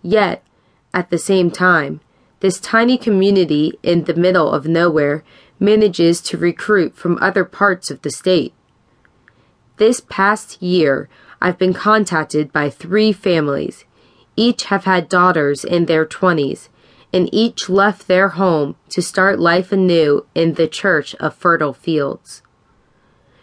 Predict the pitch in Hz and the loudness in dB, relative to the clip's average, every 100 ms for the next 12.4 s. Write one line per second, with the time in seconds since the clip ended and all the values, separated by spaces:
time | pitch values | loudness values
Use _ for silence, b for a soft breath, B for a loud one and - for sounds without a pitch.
0 | _ - - 208 220 165 147 147 b b | _ -14 -2 0 0 0 0 -2 b b
1 | b 185 202 202 165 160 - 196 185 - | b 0 2 2 2 -2 0 0 0 -2
2 | 143 135 143 151 143 143 - _ _ _ | -4 -4 -4 -4 -4 -8 -14 _ _ _
3 | _ _ _ _ _ 202 185 - 233 247 | _ _ _ _ _ -2 -2 0 0 2
4 | - 180 180 185 175 160 - 170 170 - | -2 0 2 4 2 0 -2 0 0 0
5 | 175 185 175 - 175 143 - - b b | 2 2 0 0 0 0 -4 -10 b b
6 | b b b 190 196 185 - 240 - - | b b b 0 0 0 0 -2 -2 -2
7 | 220 233 202 214 202 160 147 - - 180 | 0 2 2 2 2 0 -2 -10 -6 -2
8 | 165 - 190 151 - - - 170 160 208 | -2 -2 -2 -2 -4 -14 -4 -2 0 2
9 | 220 170 170 - - 196 175 156 151 156 | 2 2 -2 -2 -2 0 0 0 0 -2
10 | - 190 156 139 - 165 160 180 202 170 | 0 0 0 -2 -6 -2 0 2 2 0
11 | 147 151 156 160 147 - 151 143 - 185 | -2 -4 -2 -2 0 -2 -2 -4 -4 -2
12 | 185 214 202 | -2 -2 -2